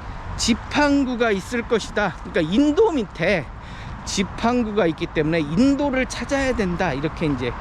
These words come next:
생각을 한 거겠죠. 그래서 황금의 땅, 엘도라도의 땅, 그 지팡구를 찾아서 네 번의, 총 네 번의 항해를 시작하게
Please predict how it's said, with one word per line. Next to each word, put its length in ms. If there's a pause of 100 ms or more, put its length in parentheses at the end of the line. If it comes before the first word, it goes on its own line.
(300)
생각을 560
한 240
거겠죠. 960
그래서 200
황금의 640 (100)
땅, 240 (300)
엘도라도의 920 (140)
땅, 220 (480)
그 300 (440)
지팡구를 960
찾아서 720 (460)
네 280
번의, 380 (200)
총 320
네 260
번의 440 (460)
항해를 640
시작하게 720